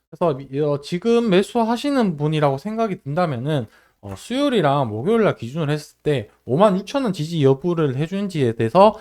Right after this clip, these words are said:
확인을 해주시면 좋을 것 같다라고 정리를 할 수 있겠습니다.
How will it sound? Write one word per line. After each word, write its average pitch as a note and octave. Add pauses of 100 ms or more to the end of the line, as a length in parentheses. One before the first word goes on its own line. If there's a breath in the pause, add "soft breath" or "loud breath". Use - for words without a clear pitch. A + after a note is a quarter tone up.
(160 loud breath)
확인을 G3
해주시면 F#3+
좋을 D3+
것 -
같다라고 A#2
정리를 C3+ (240 loud breath)
할 G#3+
수 G#3+
있겠습니다. C3+